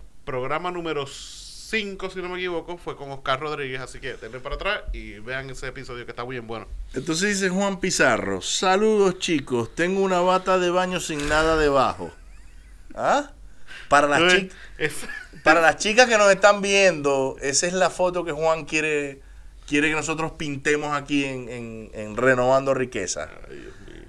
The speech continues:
Speaker 2: Eh, pero con su gorra puesta, ¿verdad? Porque siempre, siempre tiene una cachucha
Speaker 1: Sí.
Speaker 2: puesta.
Speaker 1: ¿Una
Speaker 2: Entonces,
Speaker 1: qué?
Speaker 2: una cachucha. <laughs> Una gorra. No sé, ¿cómo lo dicen ustedes en
Speaker 1: De ahí
Speaker 2: Puerto Rico?
Speaker 1: salió el maracucho.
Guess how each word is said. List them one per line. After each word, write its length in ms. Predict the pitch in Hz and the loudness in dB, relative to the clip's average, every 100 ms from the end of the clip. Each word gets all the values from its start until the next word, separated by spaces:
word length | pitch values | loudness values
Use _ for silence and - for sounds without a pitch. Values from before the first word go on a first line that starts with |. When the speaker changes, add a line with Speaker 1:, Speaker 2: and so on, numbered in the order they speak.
| - | -6
Speaker 2:
Eh, 400 | 104 107 98 98 | -2 0 0 2
pero 180 | 143 147 | 6 6
con 200 | 147 143 | 6 0
su 140 | - 143 | 2 2
gorra 280 | 147 160 156 | 4 4 2
puesta, 300 | 139 - 175 | -2 -2 0
¿verdad? 240 | 151 123 | 2 0
Porque 140 | 120 | -2
siempre, 500 | 120 139 143 143 147 143 | -6 -6 -6 -4 -6 -4
siempre 280 | 143 143 | -6 -4
tiene 140 | 147 147 | -2 -2
una 40 | |
cachucha 320 | 143 127 131 131 | -2 -4 -2 -2
Speaker 1:
Sí. 60 | |
Speaker 2:
puesta. 360 | 131 104 98 95 | -2 -4 -4 -4
Speaker 1:
¿Una 200 | 135 131 - - - - | -6 -14 -16 -16 -16 -10
Speaker 2:
Entonces, 280 | - 165 156 | -4 -2 -2
Speaker 1:
qué? 440 | - 135 147 170 - - - - | -4 -6 -6 -10 -16 -18 -18 -16
Speaker 2:
una 220 | 117 127 | -12 -10
cachucha. 520 | 127 135 139 113 - - | -6 -6 -6 -8 -6 -4
<laughs> 60 | 339 831 855 831 - - - - - - - | -4 -4 -4 -6 -8 -16 -18 -16 -14 -14 -8
Una 180 | 123 139 | -2 2
gorra. 440 | 147 117 92 90 - - - - - 831 - - - - - | 2 2 -4 -12 -14 -16 -14 -14 -12 -10 -10 -12 -14 -14 -6
No 120 | 120 | 2
sé, 160 | 180 190 | 4 4
¿cómo 160 | 151 | 0
lo 80 | 151 | 0
dicen 160 | 151 165 | 0 -2
ustedes 220 | 160 147 | 0 0
en 60 | |
Speaker 1:
De 60 | 139 | 0
ahí 60 | 160 | 0
Speaker 2:
Puerto 80 | 156 | 2
Rico? 20 | 175 | 4
Speaker 1:
salió 140 | 180 | 4
el 100 | 196 | 4
maracucho. 680 | 202 208 214 262 330 - - | 4 4 4 2 -4 -2 -6